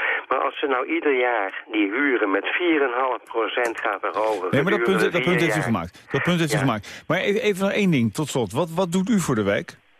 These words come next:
Speaker 1: Wat ik voor de wijk doe?
Speaker 2: Ja?
Speaker 1: Wat, wat kan je doen? Ik bedoel,
Speaker 2: Ach, zoveel.
Speaker 1: het enige wat ik voor de wijk doe, dat is dus, eh,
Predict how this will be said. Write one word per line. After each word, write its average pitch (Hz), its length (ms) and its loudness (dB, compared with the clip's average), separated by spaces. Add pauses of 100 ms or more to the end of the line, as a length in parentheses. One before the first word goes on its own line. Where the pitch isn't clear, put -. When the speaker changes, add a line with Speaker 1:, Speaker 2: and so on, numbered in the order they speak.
(840)
Speaker 1:
Wat - 200 -2
ik 170 120 -4
voor 151 200 -2
de 139 100 2
wijk 143 320 0
doe? 160 260 0 (100)
Speaker 2:
Ja? 135 220 2 (100)
Speaker 1:
Wat, 151 160 0 (260)
wat 143 200 -4
kan 156 260 -2
je 131 120 0
doen? 87 340 -2 (220)
Ik 120 220 0
bedoel, 123 200 2
Speaker 2:
Ach, 127 60 2
zoveel. 127 280 4
Speaker 1:
het - 140 2
enige 123 400 -2
wat 135 220 -2
ik 151 140 -2 (100)
voor 135 120 2
de 117 100 0
wijk 131 340 0
doe, 117 220 -2 (260)
dat - 240 -2
is 104 240 -2
dus, 113 400 0
eh, 113 300 2